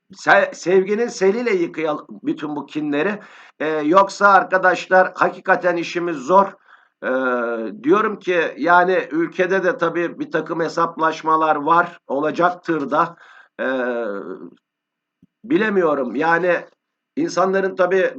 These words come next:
doğaları var, tabiatları var. Kendi haritanızdaki güney ve kuzey karmik düğüm, düğümlerin pozisyonları var.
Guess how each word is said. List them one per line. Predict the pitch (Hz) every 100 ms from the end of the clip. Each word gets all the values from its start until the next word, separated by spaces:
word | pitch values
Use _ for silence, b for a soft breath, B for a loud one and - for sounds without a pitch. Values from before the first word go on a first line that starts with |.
| 123
doğaları | 156 170 180 185 180
var, | 170 -
tabiatları | 156 156 175 175 170 180
var. | 175 170 -
Kendi | 151 156 170
haritanızdaki | 143 151 147 165 165 143 160 156 175 143
güney | 147 160 165
ve | 156 156
kuzey | 151 147 165
karmik | 151 156 156 156 131
düğüm, | 156 160 160 127
düğümlerin | 135 151 151 151 139
pozisyonları | 139 143 147 147 151 160 156
var. | 147 B